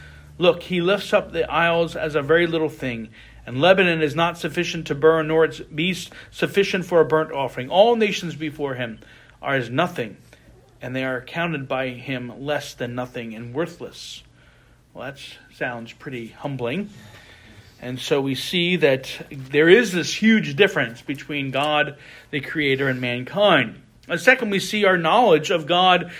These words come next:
depends on God and his desiring to reveal himself to us. And so God has revealed himself in creation and through his word, and decided to reveal himself even more intimately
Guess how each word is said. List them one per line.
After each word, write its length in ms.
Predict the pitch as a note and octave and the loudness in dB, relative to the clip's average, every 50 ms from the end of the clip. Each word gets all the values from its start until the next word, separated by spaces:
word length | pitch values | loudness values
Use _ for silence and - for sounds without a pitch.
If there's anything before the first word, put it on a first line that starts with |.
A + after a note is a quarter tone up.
| - - - - | -18 -16 -6 -4
depends 500 | G3+ G3 - G#3 A#3 A#3 A#3 A3 F#3+ G#3+ | -4 -2 0 2 2 2 2 2 4 6
on 200 | G#3+ G#3+ G#3 G3 | 6 6 4 2
God 340 | F3+ F3+ F#3+ G#3+ A3 A3+ | 0 2 4 6 6 4
and 120 | A3 G3 E3 | 4 0 0
his 180 | G#3 G3+ F#3+ | -2 -2 -2
desiring 640 | E3 G3+ G3 E3 D3+ F3 E3 F3 G3 G3 G3+ G3+ F#3 | -4 -6 -6 -4 -2 0 0 2 0 0 -2 -2 -4
to 160 | F#3 G3 G#3 | -6 -6 -4
reveal 380 | G3 F#3+ F#3 D#3 F3+ F#3+ G3 F3+ | -4 -4 -4 -4 -4 -4 -2 -2
himself 520 | F#3 G3 F#3 - - F#3 E3 E3+ E3+ - - | -4 -6 -6 -4 -4 -2 -2 -4 -6 -8 -6
to 180 | B3 C#4 B3+ | -4 0 0
us. 400 | E3+ A#2+ - - - - - - _ _ - - - _ _ _ _ _ _ _ _ | 0 0 -2 -6 -14 -16 -16 -18 _ _ -20 -20 -20 _ _ _ _ _ _ _ _
And 80 | - C#3 | -6 -4
so 120 | - F3+ | -2 -2
God 300 | D#3+ F3 F#3 G3 G3+ G3 | 0 2 4 4 4 4
has 140 | G3 F#3+ F#3 | 4 2 0
revealed 400 | G3+ G3 E3 D#3 G#3 B3 C#4 C4 | 0 -2 -2 0 0 2 2 2
himself 500 | A3 G3 G3 F#3 - - F3+ E3+ E3 E3+ | 0 0 -2 -2 -2 0 0 0 0 -2
in 220 | - G#3 A3+ A#3 | -4 -6 -6 -4
creation 760 | A3 - - G#3+ G#3+ G#3 G#3 - - - F3 E3 F3 F3+ F3+ - - - - - _ _ - | -6 -6 -4 -2 0 0 0 -2 -4 -4 -6 -6 -6 -8 -10 -14 -18 -20 -20 -20 _ _ -4
and 260 | D#3 E3 E3 F3 F3+ | 0 0 0 0 0
through 420 | E3 - - - E3+ F3 E3 D#3+ D#3+ | -4 -8 -6 -2 2 2 4 4 2
his 300 | C#3+ C3 D#3+ D#3 C#3+ C#3 | 0 -2 -4 -4 -4 -4
word, 400 | D3 F3+ G3 F#3+ F3 E3 D#3 D3 | -2 0 2 4 4 2 2 0
and 140 | D3 C#3+ C#3+ | -2 -4 -6
decided 520 | C#3+ C3+ - E3+ D3 D3+ D#3 D3+ C#3+ C3+ | -6 -6 -4 -4 -4 -4 -4 -6 -8 -10
to 120 | - D#3+ | -10 -8
reveal 400 | D3 C#3+ C#3 C3+ B2+ C#3+ D#3 D#3 | -6 -6 -6 -6 -6 -4 -4 -4
himself 480 | D3 C#3+ D3+ C#3 - - D3 C#3 C3+ - | -4 -6 -10 -10 -8 -6 -6 -6 -6 -8
even 260 | - D#3 C#3 C3 B2 B2+ | -12 -12 -12 -12 -12 -12
more 120 | B2+ B2+ | -12 -12
intimately 680 | C3 D#3+ F3+ F3 E3+ D3+ C3+ B2 - A2 A#2 A#2+ B2 | -10 -10 -10 -10 -10 -12 -12 -12 -14 -12 -12 -12 -14